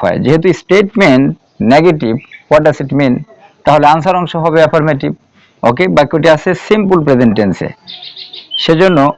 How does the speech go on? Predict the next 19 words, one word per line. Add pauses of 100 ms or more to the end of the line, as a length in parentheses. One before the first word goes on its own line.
(120)
এই
বাক্যের
আনসার
হবে (2000)
does। (1200)
What
about
the, (760)
uh,
pronoun (100)
here? (280)
It। (280)
সুতরাং
it
হবে
এখানের (760)
pronoun, (560)
and
this